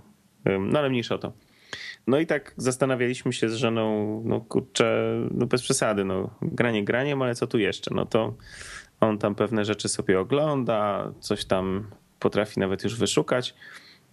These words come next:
No ale tak próbowaliśmy go na-, na-, nakłonić do jeszcze innych rzeczy, w tym właśnie do rysowania i tam te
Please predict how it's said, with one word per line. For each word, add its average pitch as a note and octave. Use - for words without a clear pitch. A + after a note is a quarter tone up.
No A#2+
ale B2+
tak B2
próbowaliśmy B2
go A#2
na-, A2
na-, A2
nakłonić A2
do G#2
jeszcze -
innych G#2
rzeczy, G#2
w C3
tym A#2
właśnie G#2+
do G#2
rysowania C3+
i C3+
tam C#3
te C#3+